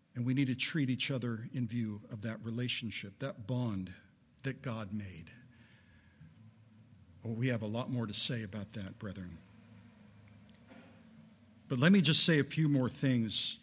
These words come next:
here as we conclude. Let me offer a few concluding implications and exhortations. As I said before, there can be no orthopraxy,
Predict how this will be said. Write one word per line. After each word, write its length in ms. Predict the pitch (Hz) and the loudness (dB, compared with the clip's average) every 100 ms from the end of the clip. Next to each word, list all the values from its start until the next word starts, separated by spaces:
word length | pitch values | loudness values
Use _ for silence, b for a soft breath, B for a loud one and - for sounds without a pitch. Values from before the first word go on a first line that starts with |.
| - | -4
here 320 | 139 117 107 92 - | 0 0 -2 -8 -6
as 160 | 113 | -6
we 100 | 123 | -4
conclude. 680 | 117 123 107 - 110 95 95 - _ b b b b b b b _ | -4 -4 -6 -8 -8 -8 -12 -16 _ b b b b b b b _
Let 80 | 135 | 6
me 80 | 170 | 10
offer 300 | 170 165 151 | 10 10 6
a 40 | |
few 420 | - 180 170 156 | 6 4 6 4
concluding 680 | - 147 135 - 175 147 127 | 2 2 2 2 4 4 4
implications 1040 | 143 139 123 151 143 - 123 101 - - - | 0 -2 -2 0 0 0 0 -4 -2 -4 -4
and 100 | 131 | -6
exhortations. 960 | 123 - 120 - 123 107 113 98 - - b b b b b b b b b b b b - - - - - - - - _ - - - - - - - _ - _ - - | -2 -2 -2 -6 -6 -6 -8 -8 -8 -10 b b b b b b b b b b b b -20 -20 -20 -20 -20 -20 -20 -20 _ -20 -20 -16 -16 -18 -20 -20 _ -20 _ -20 -2
As 100 | 120 | 2
I 80 | 151 | 6
said 320 | 139 196 175 | 8 8 8
before, 560 | 160 - 175 135 107 101 - - - - - - - - - - - - - - - b b b b b - | 4 0 0 0 0 -6 -14 -20 -20 -20 -20 -20 -20 -20 -20 -20 -20 -20 -20 -20 -20 b b b b b 0
there 180 | 151 | 0
can 340 | 156 - 226 240 | 2 4 8 8
be 180 | 196 180 | 8 6
no 280 | 170 170 | 6 4
orthopraxy, 1400 | 170 170 165 160 156 147 - - 180 180 - - 117 117 | 4 2 2 4 2 2 -4 0 0 2 2 2 -2 -4